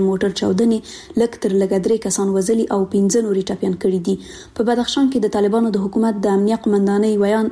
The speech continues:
احسان الله کامګار پیښه تاییدوي او رسنیو ته یې په استولې اعلامیه کې ویلي دي، نن غرمه شاوخوا یولس بجې په فیض آباد ښار اړوند په یو موټر سایکل ځای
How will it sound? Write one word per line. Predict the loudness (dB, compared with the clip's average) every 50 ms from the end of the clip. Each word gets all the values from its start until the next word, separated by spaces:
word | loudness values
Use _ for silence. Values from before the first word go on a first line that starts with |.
| -4 -4 -6
احسان | -4 -2 0 2 2
الله | 2 2 0 0 -2 -6 -6 -2
کامګار | 0 0 0 0 0 0 0 0 0 -4 -8 -12 -16 -18 -18 -6 -2
پیښه | -2 0 0 -2 -2 0 0
تاییدوي | 0 0 0 0 0 2 2 2 0 0 0
او | 0 0 0
رسنیو | -2 0 0 2 2 2 2
ته | 0 0 -2
یې | -2 -2 -2
په | -4 -4
استولې | -2 0 0 2 2 2 2 0
اعلامیه | 0 0 0 0 0 -2 -2 -2
کې | 0 0
ویلي | 2 2 2 2 2 0 -2
دي، | -4 -4 -8 -14 -20 -6 -2 0 0
نن | 2 0 0 0
غرمه | 0 2 2 2 0 0 0
شاوخوا | 0 0 -2 -2 -2 0 0 2 2
یولس | 2 2 2 2 0 -2 -2 -2
بجې | -2 0 0 0 0 -2
په | -2 -2
فیض | -2 -2 0 0 0
آباد | 2 2 0 0 0 -2
ښار | 0 0 0 0 0 0
اړوند | 0 0 0 0 0 0 2
په | 0 2
یو | 2 0
موټر | -2 -2 -2 -4 -2 -2
سایکل | -2 -2 0 0 0 0 0 0
ځای | -2